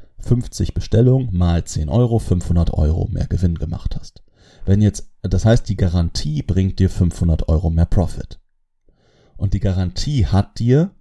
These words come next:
zweihundertfünfzig Euro gekostet, weil fünf Kunden deine Garantie ausgelöst haben und eine Garantie kostet dir fünfzig Euro. Bedeutet, in diesem Beispiel würde die, dir die Garantie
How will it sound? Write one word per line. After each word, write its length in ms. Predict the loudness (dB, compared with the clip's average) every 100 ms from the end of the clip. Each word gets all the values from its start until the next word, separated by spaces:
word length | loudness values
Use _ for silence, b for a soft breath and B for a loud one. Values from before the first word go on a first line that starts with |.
| -16
zweihundertfünfzig 760 | -4 0 2 0 -4 -6 -4 0
Euro 220 | 0 -2
gekostet, 600 | 0 0 0 0 0 -2 b b
weil 320 | -4 2 2 2
fünf 420 | 2 2 0 0
Kunden 400 | 2 2 0 0
deine 240 | 2 2
Garantie 460 | 0 -2 -2 -2 2
ausgelöst 640 | 2 2 0 0 -2 0
haben 180 | 0 0
und 160 | -2 -2
eine 180 | 0 2
Garantie 340 | 2 2 0
kostet 300 | -2 -2 -2
dir 60 | -2
fünfzig 380 | -4 -6 -4
Euro. 360 | -2 -2 -4 -14 B B B
Bedeutet, 400 | 2 4 2 0
in 160 | -2 0
diesem 460 | -2 0 -2 -4 0
Beispiel 640 | 2 2 2 2 2 2 b b b
würde 160 | -4 -2
die, 120 | -2
dir 300 | -4 0 0
die 100 | 2
Garantie 680 | 2 2 0 -2 -4 -4